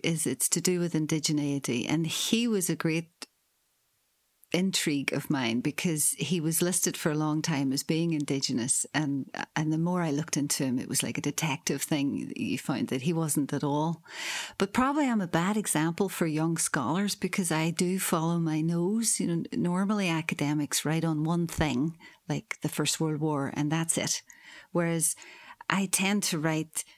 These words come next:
whatever is fascinating me. I mean, the, the, the book I'm actually finishing right now is on Canada's Green Challenge and what Canadians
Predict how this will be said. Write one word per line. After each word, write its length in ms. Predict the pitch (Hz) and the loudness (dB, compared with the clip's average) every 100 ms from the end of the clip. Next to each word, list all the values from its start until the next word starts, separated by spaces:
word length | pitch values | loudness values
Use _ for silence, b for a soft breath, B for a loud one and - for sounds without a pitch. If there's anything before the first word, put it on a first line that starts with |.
| b b _ _ | b b _ _
whatever 800 | 285 185 165 170 175 180 165 170 | -10 -8 -2 0 2 0 0 0
is 240 | 156 143 | 0 0
fascinating 720 | - 151 165 156 180 180 180 170 | 0 0 0 2 2 2 0 2
me. 340 | 160 147 - - - - - - | 0 0 -4 -8 -12 -12 -14 -2
I 80 | 170 | 0
mean, 280 | 156 151 - | 0 -2 -4
the, 300 | 143 147 165 - | -2 0 -2 -2
the, 120 | 170 170 - | -4 -4 -2
the 80 | 175 | 0
book 220 | 214 208 | 0 0
I'm 120 | 175 | 2
actually 340 | 165 165 - | 2 0 -2
finishing 380 | 151 160 160 160 | 0 0 0 0
right 180 | 147 143 | 0 0
now 240 | 165 165 | 0 0
is 120 | 151 147 | 0 0
on 160 | 151 | 0
Canada's 540 | 165 175 175 170 165 - | 0 2 2 0 0 0
Green 260 | 175 170 | 2 2
Challenge 600 | 165 175 170 214 226 - B B B B B - | 2 0 2 0 0 -4 B B B B B -2
and 240 | 180 170 | 2 2
what 300 | 165 185 - | 2 -2 0
Canadians 840 | - 175 175 165 160 156 151 - | 0 2 2 2 2 2 2 0